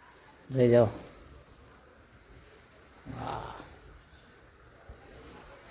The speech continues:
નંદી બાબા છે. આના પણ દર્શન કરાવી.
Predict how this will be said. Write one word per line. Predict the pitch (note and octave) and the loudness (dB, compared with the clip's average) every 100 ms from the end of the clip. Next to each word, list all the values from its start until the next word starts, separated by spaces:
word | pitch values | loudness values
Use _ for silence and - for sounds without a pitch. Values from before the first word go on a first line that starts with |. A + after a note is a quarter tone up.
| - - | -20 2
નંદી | C#3 C#3 C#3+ C#3+ C3 B2+ | 10 12 12 12 12 12
બાબા | A#2 A#2 A2 G#2+ | 10 6 4 -4
છે. | A2 - - - - - - - - - - - - - - - - - - - - - - - - - - - - - - - - - - - | -6 -8 -10 -14 -16 -20 -20 -20 -20 -20 -18 -18 -20 -20 -20 -20 -20 -20 -14 -12 -12 -14 -18 -20 -20 -20 -20 -18 -20 -18 -18 -8 -6 0 0 4
આના | B2 B2+ | 6 6
પણ | B2 B2+ B2+ | 6 6 8
દર્શન | C3+ - C3 | 6 4 0
કરાવી. | A#2+ C#3 C3+ C3+ C3+ | 2 2 6 6 6